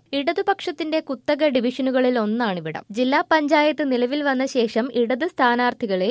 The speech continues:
ഇവിടെ വിജയിച്ചിട്ടുള്ളൂ. സി പി ഐ ജില്ലാ കൗൺസിൽ അംഗവും കേരള മഹിളാ സംഘം സംസ്ഥാന കമ്മിറ്റി അംഗവുമായ ഇ എസ് രമാദേവി മഹിളാ കോൺഗ്രസ് ജില്ലാ വൈസ് പ്രസിഡന്റ് ഗോപിക റാണിയെയാണ് കഴിഞ്ഞ തവണ പരാജയപ്പെടുത്തിയത്. അഞ്ചു വർഷം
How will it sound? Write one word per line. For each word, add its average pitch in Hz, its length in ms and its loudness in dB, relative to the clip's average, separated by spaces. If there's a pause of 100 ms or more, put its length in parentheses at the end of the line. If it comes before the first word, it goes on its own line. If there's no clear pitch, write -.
(100)
ഇവിടെ 202 340 0
വിജയിച്ചിട്ടുള്ളൂ. 196 800 -2
സി 294 140 -2
പി 339 180 -2
ഐ 359 100 2
ജില്ലാ 311 340 -2
കൗൺസിൽ 277 460 0
അംഗവും 226 420 0
കേരള 247 380 0
മഹിളാ 254 420 0
സംഘം 254 420 -4
സംസ്ഥാന 247 520 -4
കമ്മിറ്റി 240 380 -4
അംഗവുമായ 214 540 -2 (280)
ഇ 240 180 -6
എസ് 311 200 -2
രമാദേവി 240 460 0 (240)
മഹിളാ 247 500 0
കോൺഗ്രസ് 233 560 -2
ജില്ലാ 226 340 2
വൈസ് 233 340 0
പ്രസിഡന്റ് 240 120 2 (400)
ഗോപിക 240 400 4 (100)
റാണിയെയാണ് 247 720 2
കഴിഞ്ഞ 214 360 0
തവണ 196 300 -2
പരാജയപ്പെടുത്തിയത്. 185 960 -4 (220)
അഞ്ചു 254 340 -2
വർഷം 277 380 -2